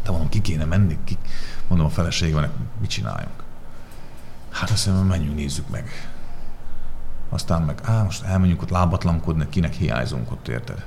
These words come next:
És akkor csak így, így, így magammal elmélkedtem.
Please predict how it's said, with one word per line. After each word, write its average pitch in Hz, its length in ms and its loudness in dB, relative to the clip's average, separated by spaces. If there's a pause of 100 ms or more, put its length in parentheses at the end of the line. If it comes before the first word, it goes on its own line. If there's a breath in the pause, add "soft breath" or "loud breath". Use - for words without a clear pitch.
(1500 loud breath)
És - 120 -4
akkor - 240 -2
csak 120 340 4
így, 101 160 2
így, 87 220 2
így 90 120 4
magammal 90 440 8
elmélkedtem. 76 720 6